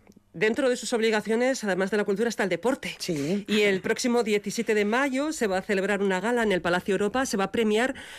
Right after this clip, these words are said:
Speaker 1: a un medio centenar, prácticamente, de deportistas alaveses. Y este acto,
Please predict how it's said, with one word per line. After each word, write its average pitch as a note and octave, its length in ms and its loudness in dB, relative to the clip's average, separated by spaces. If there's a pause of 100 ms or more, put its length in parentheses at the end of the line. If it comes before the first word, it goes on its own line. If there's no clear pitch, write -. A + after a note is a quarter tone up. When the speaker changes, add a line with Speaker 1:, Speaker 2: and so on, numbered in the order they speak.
(180)
Speaker 1:
a F#3 480 0
un F3+ 960 -4
medio A3 220 2
centenar, E3+ 440 -2
prácticamente, F3+ 560 -2
de F3+ 80 2
deportistas F3 800 -4
alaveses. F3 800 -2
Y F3 300 0
este G3 200 -2
acto, C#4 420 -2